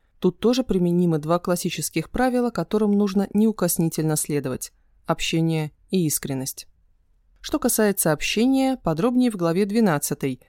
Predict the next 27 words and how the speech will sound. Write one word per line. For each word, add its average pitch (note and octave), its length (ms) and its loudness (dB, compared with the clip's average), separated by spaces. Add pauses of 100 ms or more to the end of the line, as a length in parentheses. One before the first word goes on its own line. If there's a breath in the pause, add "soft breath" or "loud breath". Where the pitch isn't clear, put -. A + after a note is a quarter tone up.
раздел F#3+ 480 0
"Как B3 220 -4
рассказать F#3 440 -2
о F3+ 60 -4
своих D3 320 -2
фантазиях A3+ 680 0
и F#3 60 4
узнать D3 420 -2
о E3+ 120 0
ее". E3 380 -2 (640)
Искренность — A3 800 0
это G#3 180 -2
необходимость F3+ 800 0
быть D3 220 -4
честным. - 560 -6 (340)
Если A#3 240 -2
у G#3 80 2
вас G#3+ 240 0
есть G3 240 -4
хоть - 220 -8
малейшее F3+ 560 0
опасение, C#3 680 -4
что - 200 -14
ж, - 160 -16
скажите E3 560 -6
об F#3+ 140 -2
этом. - 280 -6